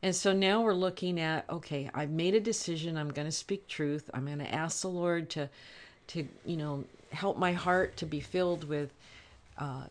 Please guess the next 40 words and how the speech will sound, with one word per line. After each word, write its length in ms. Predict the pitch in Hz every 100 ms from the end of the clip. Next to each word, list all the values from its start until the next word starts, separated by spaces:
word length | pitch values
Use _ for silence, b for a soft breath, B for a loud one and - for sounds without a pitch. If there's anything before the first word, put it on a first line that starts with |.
| 147
truth 440 | - 214 220 - -
so 160 | -
that 140 | 151 151
I, 240 | 139 135 - -
I 300 | 143 135 123
will 120 | 135
speak 380 | 135 - - 214
it 100 | 214
at 140 | 175 -
the 40 |
times 360 | - 185 185 175
I'm 160 | 151 135
supposed 560 | 143 - 196 247 -
to. 260 | 233 220 214 b b b b b b
But 120 | - 185
then, 300 | 190 180 - -
I 80 | 240
don't 160 | 277
know 80 | 233
about 240 | 190 170
you, 100 | 175 170
but 100 | 180
I've 180 | 233
heard 260 | - 208 185
some 280 | - 180 175
people 560 | 156 135 139 139 143 -
who 180 | 151
will 220 | 143 147 147
say, 440 | - 151 143 139 b b b b -
"You 80 |
know 120 | 277 269
what? 360 | 269 269 -
That's 200 | - 220
just 160 | 208 -
the 80 | 180
way 180 | 156 143
I 60 |
am. 360 | 143 135 135 131 - -
I 120 | 214
just, 280 | 190 -